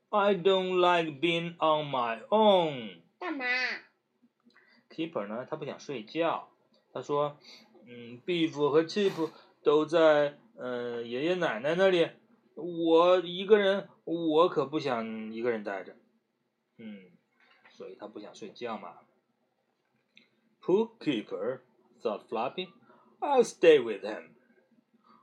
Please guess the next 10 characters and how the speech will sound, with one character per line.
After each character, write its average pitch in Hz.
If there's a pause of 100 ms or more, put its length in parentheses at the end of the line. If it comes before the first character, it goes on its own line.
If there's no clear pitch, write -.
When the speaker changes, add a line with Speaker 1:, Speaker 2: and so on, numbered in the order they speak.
(380)
Speaker 1:
"Oh, 226
no, 226
Floppy," 139 (180)
said 113
Mom. 123 (680)
"Keeper 127
is -
going 160
to 185
sleep." -